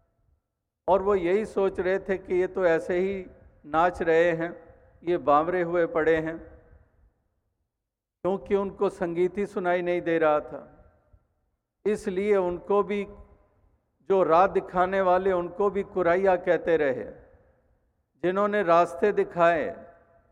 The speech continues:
उन्हीं के बारे में कहा कि ये तो भटके हुए हैं, ये तो भूले हुए हैं।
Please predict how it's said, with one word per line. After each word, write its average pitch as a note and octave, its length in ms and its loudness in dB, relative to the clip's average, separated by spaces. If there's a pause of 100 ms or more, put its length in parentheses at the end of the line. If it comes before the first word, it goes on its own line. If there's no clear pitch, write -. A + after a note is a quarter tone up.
(500)
उन्हीं A3 260 -2
के A#3 160 2
बारे F#3 320 4
में G3 160 -2
कहा F3 300 2
कि F#3 180 -6
ये F#3 140 2
तो F#3+ 180 0
भटके D#3+ 380 -2
हुए E3+ 260 6
हैं, A#2+ 380 -4
ये D#3+ 160 -2
तो F#3 180 -2
भूले E3+ 300 -2
हुए F3 240 2
हैं। A2 360 -4